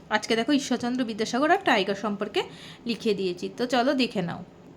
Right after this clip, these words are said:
দেখো ঈশ্বরচন্দ্র বিদ্যাসাগর কি বলছে, "ঈশ্বরচন্দ্র বিদ্যাসাগর was a great Indian man।" তাহলে ঈশ্বরচন্দ্র বিদ্যাসাগর ছিলেন একজন মহান ভারতীয় মানুষ। "He was born in বীরসিংহ village of মেদিনীপুর district in eighteen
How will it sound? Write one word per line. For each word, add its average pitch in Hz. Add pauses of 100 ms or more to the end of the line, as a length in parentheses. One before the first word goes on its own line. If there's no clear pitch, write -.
(360)
দেখো 262 (400)
ঈশ্বরচন্দ্র 339
বিদ্যাসাগর 185
কি 302
বলছে, 311
"ঈশ্বরচন্দ্র 320
বিদ্যাসাগর 262
was 208
a 254
great 247
Indian 220 (180)
man।" 180 (460)
তাহলে 226
ঈশ্বরচন্দ্র 294
বিদ্যাসাগর 262
ছিলেন 285
একজন 247
মহান 240
ভারতীয় 226
মানুষ। 185 (440)
"He 302
was 339 (120)
born 233
in 277 (340)
বীরসিংহ 254 (280)
village 254
of 254
মেদিনীপুর 220
district 233
in 277
eighteen 330